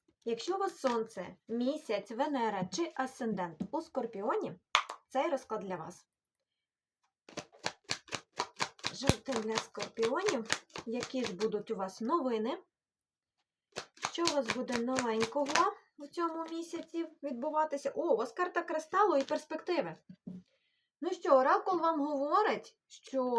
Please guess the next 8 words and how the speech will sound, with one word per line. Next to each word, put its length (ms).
вас 220
щось 260
вижимає, 800
ви 240
тріскаєте 1000
і 80
щось 300
змінюється, 840